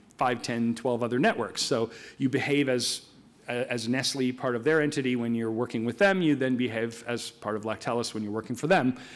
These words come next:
So there's all these different rules and, and, and workflows and things that have to take place across the network.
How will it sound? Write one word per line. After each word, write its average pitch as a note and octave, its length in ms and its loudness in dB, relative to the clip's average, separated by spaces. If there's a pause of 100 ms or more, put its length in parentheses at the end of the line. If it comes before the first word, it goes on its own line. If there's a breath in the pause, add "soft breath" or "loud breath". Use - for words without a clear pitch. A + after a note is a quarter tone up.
(240 loud breath)
So - 120 -2
there's C3+ 180 2
all D3 100 4
these C#3 160 4
different B2+ 260 -4 (140)
rules C3 420 4
and, A#2+ 260 2
and, A2 340 -4
and A#2 140 0
workflows C#3+ 500 2
and A#2 120 -6
things A#2 200 -2
that A2 120 -4
have A#2 200 -2
to A2 200 0
take A#2 320 -8
place F3 420 0
across A#2+ 360 -4
the B2 80 2
network. B2+ 420 2